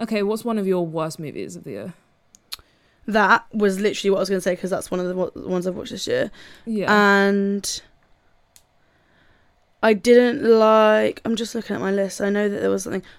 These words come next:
Speaker 2: The Voyeurs. <laughs>
Speaker 1: The Voyeurs. I haven't heard of that.
Speaker 2: I also watched this with Ellie, hence why it was funny.
Speaker 1: Yeah.
Speaker 2: But this film was so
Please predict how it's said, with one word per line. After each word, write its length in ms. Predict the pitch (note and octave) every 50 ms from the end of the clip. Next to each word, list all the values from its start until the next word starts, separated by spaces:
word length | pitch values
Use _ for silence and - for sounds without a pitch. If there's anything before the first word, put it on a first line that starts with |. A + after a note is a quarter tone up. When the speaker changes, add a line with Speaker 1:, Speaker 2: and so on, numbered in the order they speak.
| _ _
Speaker 2:
The 120 | - A#3 A3+
Voyeurs. 600 | G3 F3+ F#3+ A3 A3 G3+ F#3+ G3+ G#3+ B3 C4+ - -
<laughs> 40 | - D#5+ - C6+ C6+ C6+ C6+ C6+ C6+ C6+ C6+ C6+ - - - - - - C6+ - -
Speaker 1:
The 200 | A#3+ A#3+ A3 G#3
Voyeurs. 460 | G3 A3 A#3+ A#3+ A3+ G3+ F#3+ F#3+ F#3
I 60 | G#3
haven't 220 | G#3 B3 C4 A#3+ G3
heard 160 | F#3+ F3 E3+
of 80 | D#3+ D3
that. 240 | D3+ D3 B2 - - - - - - - - - - - - - - - - - - - - - - - - - - -
Speaker 2:
I 100 | - D4
also 240 | C#4 D4 D4+ D4 E4 D4
watched 140 | C#4 C4+
this 120 | - B3 G#3+
with 100 | C4 A#3
Ellie, 260 | A#3 A#3 A3+ G#3+ A3
hence 280 | A3+ A#3+ A#3 A3+ A3+ G#3+
why 120 | A3+ G#3+
it 60 | G#3 G3+
was 120 | G#3+ -
funny. 500 | - - A#3+ A3 G3+ F#3+ F#3 G3 A#3+ C#4 - - - - - -
Speaker 1:
Yeah. 260 | - A#3 A#3 A3+ G#3
Speaker 2:
But 280 | G3+ C4+ B3 - - -
this 220 | C4+ C4 - -
film 320 | - - B3+ B3 A#3+ A3+ G#3
was 180 | G#3 G3 F#3+ -
so 920 | - - - - - - A#3 G#3 G#3+ G#3 G3+ G3+ F#3+ F#3 F3+ F#3+ F#3+ F#3